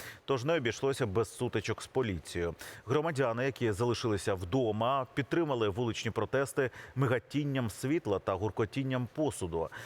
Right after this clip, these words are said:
Лідера опозиції арештували через звинувачення у керівництві злочинною організацією та хабарництві.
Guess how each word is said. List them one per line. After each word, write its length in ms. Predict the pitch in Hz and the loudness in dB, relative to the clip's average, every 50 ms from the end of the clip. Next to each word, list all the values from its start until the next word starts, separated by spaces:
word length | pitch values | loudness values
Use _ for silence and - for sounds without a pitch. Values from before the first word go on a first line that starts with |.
| - - - - - | -14 -16 -10 -4 0
Лідера 320 | 139 170 165 123 123 113 | 0 2 2 2 2 2
опозиції 640 | 110 101 - 117 107 95 117 113 98 - - 107 104 | 0 0 0 -2 0 2 0 0 0 0 0 0 2
арештували 560 | 104 110 - - - 131 123 120 110 101 95 | 2 0 -2 -2 -2 0 0 0 2 0 0
через 280 | 92 - 123 104 107 87 | 0 0 2 2 2 2
звинувачення 680 | 82 110 117 127 135 135 135 117 - - - 101 101 | 0 0 0 2 2 2 0 0 -2 -4 -4 -2 -2
у 60 | 95 90 | -2 -2
керівництві 680 | - 120 113 113 113 117 110 - - - - 104 98 | 0 0 0 0 0 0 -2 -2 -4 -4 -2 -2 0
злочинною 540 | 87 117 117 - - 123 107 101 95 92 95 | 0 0 -2 -2 -2 -2 -2 0 0 0 2
організацією 640 | 98 104 107 110 110 135 156 170 - - 110 98 | 2 0 0 0 0 0 0 0 0 0 0 0
та 60 | - 110 | 0 0
хабарництві. 880 | - 147 143 127 143 123 98 87 87 92 90 - - - - 95 92 | -2 -2 -2 0 0 0 0 -2 -4 -6 -8 -8 -8 -4 -2 -2 -2